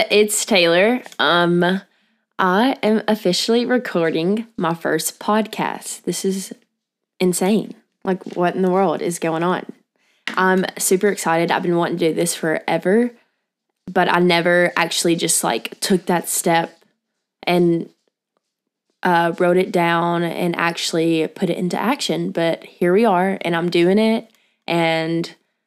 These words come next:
I'm just so excited. But I'm also nervous because I am a very <laughs> hard person to keep up with. But, I mean,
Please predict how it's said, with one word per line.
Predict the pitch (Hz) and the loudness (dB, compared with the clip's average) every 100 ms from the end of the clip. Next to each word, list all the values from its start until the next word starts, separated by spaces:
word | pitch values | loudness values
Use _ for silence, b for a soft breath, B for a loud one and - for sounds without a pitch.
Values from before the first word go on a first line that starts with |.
| _ _ _ _ - | _ _ _ _ -4
I'm | 220 | 0
just | 330 - | 0 2
so | 269 | 0
excited. | 180 156 - 113 185 | 0 -2 -2 -4 0
But | 214 | 2
I'm | 220 | 4
also | 277 320 | 4 4
nervous | 294 180 180 185 185 - | 4 4 4 4 2 0
because | 180 190 165 160 165 160 - _ _ _ _ _ _ _ _ _ - | -2 0 2 2 0 -2 -8 _ _ _ _ _ _ _ _ _ -2
I | 190 190 190 196 196 202 208 214 226 - _ _ - | 2 4 4 4 4 4 4 2 0 -6 _ _ 0
am | 185 180 151 - _ _ _ - | 2 2 -2 -12 _ _ _ -2
a | 185 | 0
very | 185 190 240 277 | 4 4 4 2
<laughs> | 269 - - 269 269 415 - - - - | 0 -10 -2 -4 -2 -6 -6 -10 -16 -6
hard | 254 233 262 | 4 4 4
person | 214 180 185 226 247 | 2 2 4 4 4
to | 233 | 2
keep | 226 202 196 | 2 0 2
up | - 165 165 | 2 2 2
with. | 214 240 254 - - _ _ _ _ _ _ - | 2 4 2 -2 -14 _ _ _ _ _ _ -4
But, | 254 262 262 240 - | 2 4 4 0 0
I | 233 | 2
mean, | 240 233 226 226 | 4 6 4 4